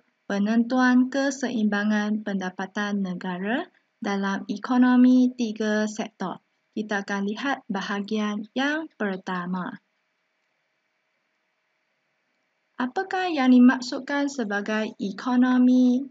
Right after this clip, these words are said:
tiga sektor? Sebenarnya, ekonomi tiga sektor melibatkan tiga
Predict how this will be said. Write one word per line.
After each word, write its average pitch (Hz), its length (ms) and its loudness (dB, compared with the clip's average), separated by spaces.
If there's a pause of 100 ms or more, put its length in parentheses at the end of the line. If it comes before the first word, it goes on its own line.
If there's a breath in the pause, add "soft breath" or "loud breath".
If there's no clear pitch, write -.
(100)
tiga 208 560 -2
sektor? - 560 -10 (640)
Sebenarnya, 202 960 -4
ekonomi 269 880 -2
tiga 233 480 -2
sektor 277 560 -4 (360)
melibatkan 226 1040 -2
tiga 285 560 -2